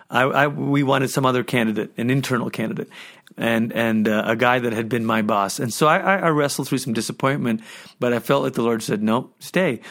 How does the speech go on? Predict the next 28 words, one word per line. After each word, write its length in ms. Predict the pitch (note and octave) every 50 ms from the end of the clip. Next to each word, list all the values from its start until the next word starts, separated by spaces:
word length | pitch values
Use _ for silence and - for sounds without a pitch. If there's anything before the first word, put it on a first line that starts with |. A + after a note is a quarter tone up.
| - - - - - - -
So 80 | - C#3
that 180 | D3 E3+ F#3
was 240 | F#3 E3 C#3+ - -
round 340 | C#3 C3+ C3 C3 C3+ B2+ B2+
one 280 | C3+ D3+ D3+ C3 A#2+
of 300 | B2 - A#2 A#2 A#2 G#2+
should 160 | - - C#3+ B2
I 80 | B2 A#2
stay 280 | - - - C3+ B2
or 100 | A#2 A2+
should 160 | - - C#3+
I 100 | A2+ F#2+
go? 400 | G#2 - - D#3 D#3 B2+ A2 - - - - - - - - -
And 300 | - - C3 C#3 C#3 C#3+
then, 260 | D3 D#3 D3 D#3 D3+ C#3+
um, 440 | D3+ C#3+ C#3+ C#3 C3 B2+ B2 A#2 - - _ _ -
a 180 | - - _ -
couple 240 | - G3 G#3+ G#3+ G#3
years 480 | F3 D#3 D#3 D#3 D#3 D3+ D3 C#3 - B2+
later, 520 | C3 C3 C#3 D3 C3+ C3 A#2+ A#2+ A#2+ B2+
or 220 | - C#3 C#3 C3+
maybe 260 | C3 C3+ D#3 F3 F#3 D#3+
it 60 | B2+
was 120 | A2 G#2+
a 60 | A2+
year 380 | A2 G#2 A2+ B2+ D3+ D#3+ C#3 A#2+
later, 480 | A2+ A2 G#2+ A2 G#2 A2 G#2+ A2 A2+ A2+
um, 500 | A2+ A2 G#2 G#2 G#2+ G#2+ G#2+ G#2+ -